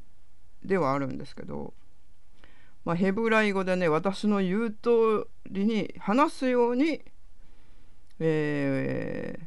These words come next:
物事は想像する」っていう意味もどうやらあるようですね。なので、えー、よくね、マジックショーとかにね、の前に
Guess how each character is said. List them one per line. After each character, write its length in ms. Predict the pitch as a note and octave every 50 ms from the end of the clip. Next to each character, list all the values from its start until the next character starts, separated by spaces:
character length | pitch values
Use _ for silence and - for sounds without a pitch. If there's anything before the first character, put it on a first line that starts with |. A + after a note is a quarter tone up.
| - -
物 280 | D3+ E3+ F3+ F#3 F3+
事 500 | E3 D3+ C#3 C3+ - - G#2+ D2 A#1 - - - - - - - - -
は 260 | - - G3+ F#3 - -
想 280 | - - D#3+ C#3+ C#3+
像 300 | B2+ C3+ C3 A#2+ - - - - - - -
す 180 | - - F3+ E3+
る」 180 | D#3 D3 C#3 -
っ 240 | - - - - -
て 100 | - A2
い 120 | B2 B2+
う 200 | - - - - - - - - - - - - - - - -
意 120 | - E3+ E3
味 120 | C#3+ C3
も 240 | C#3+ E3 D3+ - - - -
ど 180 | - E3+ G3+ G3
う 60 | F#3
や 120 | D#3 B2+
ら 120 | A#2+ D2 -
あ 100 | - D#3+
る 140 | D3 C3 A2
よ 120 | C2+ - -
う 40 | -
で 100 | - C#3
す 80 | - D#3
ね。 240 | D#3 D3 D3 - - -
な 180 | - A3 A#3+ C4
の 200 | C4 A#3+ A3 G#3+
で、 320 | G#3 A#3+ A#3+ A3 - - - - - - - - - - - - - - - - - - - - -
え 120 | - D3
ー、 20 | C#3+
よ 140 | D3 E3
く 120 | D#3+ - C#3
ね、 200 | D#3+ F3 E3+ - - -
マ 200 | - D3+ D3+ D#3
ジ 140 | C#3+ D#3 E3
ッ 20 |
ク 160 | - - - E3
シ 140 | - -
ョ 80 | F3+ E3+
ー 40 | D#3+
と 120 | - G#3
か 160 | G#3 - C#3+
に 140 | - - D3
ね、 280 | D#3 F3 F3 E3+ - - - - - - - - - - - -
の 180 | D#3 C#3+ C#3
前 300 | C#3 C#3 D#3+ F3 E3 D3
に 160 | C3 B2 -